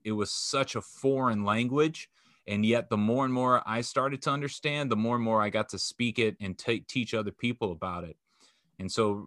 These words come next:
you look at N F L, you look at the opportunity, and I just did not want to be one of the statistics that didn't capture the opportunity.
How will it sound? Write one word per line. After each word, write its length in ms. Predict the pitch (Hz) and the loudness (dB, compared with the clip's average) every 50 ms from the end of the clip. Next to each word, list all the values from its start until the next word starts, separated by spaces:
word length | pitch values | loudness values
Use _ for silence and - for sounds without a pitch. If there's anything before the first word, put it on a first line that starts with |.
| - - | -8 -4
you 180 | 113 110 110 | 0 0 2
look 180 | 113 131 135 135 | 4 4 4 4
at 120 | 143 127 | 4 4
N 120 | 131 135 131 | 4 2 0
F 140 | 117 - | 0 0
L, 380 | 135 127 131 143 147 147 143 - | 2 4 4 4 2 2 0 -4
you 140 | 95 113 113 | -4 -4 -2
look 160 | 113 127 123 | -2 -2 -4
at 60 | 131 117 | -2 -2
the 100 | 123 120 | 0 0
opportunity, 800 | 120 113 113 107 - - 135 135 135 139 135 143 147 143 95 - | 0 0 -2 -6 -4 -4 -2 0 0 0 0 0 -2 -2 -4 -4
and 100 | 107 107 | -4 -2
I 140 | 107 117 120 | -2 -2 -2
just 300 | 117 120 123 117 - - | -2 -4 -6 -6 -4 -2
did 160 | 120 117 110 | -2 0 2
not 240 | 113 117 123 120 101 | 2 2 2 2 2
want 160 | 117 120 120 | 0 0 0
to 20 | |
be 180 | 107 107 117 123 | 0 0 -2 -2
one 200 | 117 120 120 120 | 0 0 0 -2
of 80 | 110 101 | -2 -4
the 80 | 107 | -6
statistics 680 | - - - 110 - - 127 120 - - 120 117 - - | -8 -8 -10 -10 -6 -4 -4 -4 -4 -4 -6 -6 -4 -4
that 140 | 117 110 95 | -4 -4 -2
didn't 220 | - 117 117 110 | -2 -2 -2 -2
capture 360 | - 123 113 110 110 - 113 104 | -2 -2 -4 -4 -4 -6 -6 -4
the 100 | 104 104 | -2 -2
opportunity. 800 | 101 98 - 95 - - 123 127 143 135 101 104 101 101 98 | -2 -2 -4 -8 -8 -6 -4 -4 -4 -4 -4 -4 -6 -6 -8